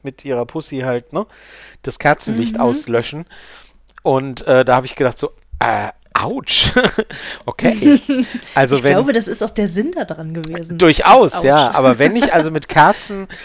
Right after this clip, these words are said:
Speaker 1: dann eher sowas, als irgendwie mit dem Wachs rumtropfen. Hm.
Speaker 2: Mhm. Okay.
Speaker 1: Ja.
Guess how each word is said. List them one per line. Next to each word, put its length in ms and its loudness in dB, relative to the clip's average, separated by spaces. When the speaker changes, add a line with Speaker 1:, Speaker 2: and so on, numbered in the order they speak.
Speaker 1:
dann 240 0
eher 260 2
sowas, 640 0
als 260 -4
irgendwie 260 -8
mit 140 -12
dem 140 -10
Wachs 240 -8
rumtropfen. 600 -14
Hm. 260 -12
Speaker 2:
Mhm. 380 -2
Okay. 140 -8
Speaker 1:
Ja. 200 0